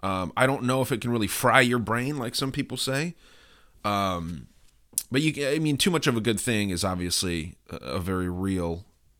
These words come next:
fear for a lot of people with this stuff. So anyway, getting back to the L S A here,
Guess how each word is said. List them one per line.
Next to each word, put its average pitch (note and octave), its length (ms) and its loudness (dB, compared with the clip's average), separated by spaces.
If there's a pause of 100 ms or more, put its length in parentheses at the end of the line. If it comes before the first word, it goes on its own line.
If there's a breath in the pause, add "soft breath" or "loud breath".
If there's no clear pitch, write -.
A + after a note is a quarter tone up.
(180)
fear A#2+ 400 2
for G#2 160 -4
a F#2 60 2
lot D#2+ 160 0
of - 80 -6
people D#2 220 -8
with D2+ 140 -6
this D2+ 140 -6
stuff. - 280 -4
So B2 360 2 (640 loud breath)
anyway, D3+ 300 6
getting D3 240 0
back C3 220 4
to C3+ 180 4
the A#2 160 0
L A#2 160 4
S A2 220 4
A C3 140 4
here, F2 440 0